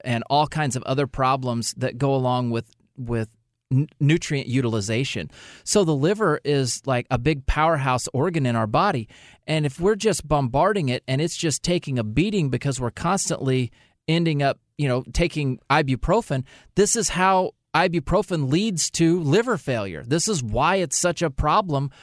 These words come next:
for people that have impaired liver. Not to mention when you're taking N saids or even Tylenol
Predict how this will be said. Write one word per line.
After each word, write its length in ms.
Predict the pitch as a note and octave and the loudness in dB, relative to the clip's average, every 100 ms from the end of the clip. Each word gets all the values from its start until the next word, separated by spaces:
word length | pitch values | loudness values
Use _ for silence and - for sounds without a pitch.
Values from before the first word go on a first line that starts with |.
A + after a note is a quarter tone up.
| - | -6
for 100 | F3+ | -2
people 360 | - E3+ E3 D#3 | 0 -2 -2 -2
that 140 | D3+ | -2
have 260 | B2 D3 D3 | -2 0 0
impaired 380 | C3+ C#3+ C#3 C3 | 0 0 0 0
liver. 360 | G#3 D#3+ G2+ - - - | -2 -2 -6 -10 -20 -4
Not 220 | F3 G#3 | -2 0
to 60 | D3+ | 0
mention 440 | B2 G3+ - C3 C3 | 0 0 0 0 0
when 80 | |
you're 140 | B2+ A#2+ | -2 -2
taking 480 | D3+ C#3+ C3 A#2+ - | -2 -2 -2 -4 -2
N 200 | D3 E3 | -2 0
saids 420 | - C3 C#3 C3 B2+ | 0 0 0 -2 -2
or 180 | A#2 - | -2 0
even 280 | C#3 C#3 B2 | 0 0 -2
Tylenol 640 | D3 F3 F3 A#2+ A#2+ B2 | 0 0 0 0 0 -4